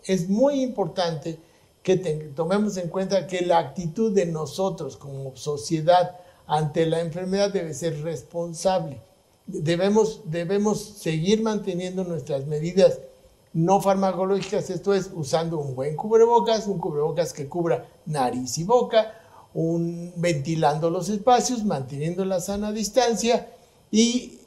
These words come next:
eh, lavándonos las manos. Son, son cosas muy importantes que van a, a, a coadyuvar con la vacunación para disminuir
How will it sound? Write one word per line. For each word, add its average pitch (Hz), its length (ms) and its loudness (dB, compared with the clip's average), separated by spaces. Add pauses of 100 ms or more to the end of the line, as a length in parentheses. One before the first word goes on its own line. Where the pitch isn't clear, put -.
eh, 190 280 0
lavándonos 175 600 4
las 123 180 -2
manos. 123 300 -10
Son, 214 160 -4
son 269 180 4
cosas 254 280 4
muy 247 240 2
importantes 208 640 0
que 175 100 0
van 190 220 6
a, 190 140 0 (400)
a, 160 360 2
a 147 80 -8
coadyuvar 175 920 4
con 208 720 4
la 147 140 0
vacunación 202 640 -2
para 185 400 6
disminuir 170 1300 0